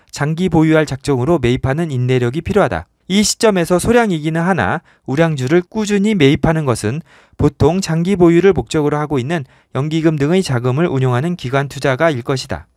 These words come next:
한편 가장 묘미가 있는 그룹으로서는 금융 관련주와 재정 투융자 관련주 그리고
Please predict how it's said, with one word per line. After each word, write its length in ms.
한편 540
가장 360
묘미가 400
있는 240
그룹으로서는 800
금융 360
관련주와 720
재정 420
투융자 580
관련주 500
그리고 500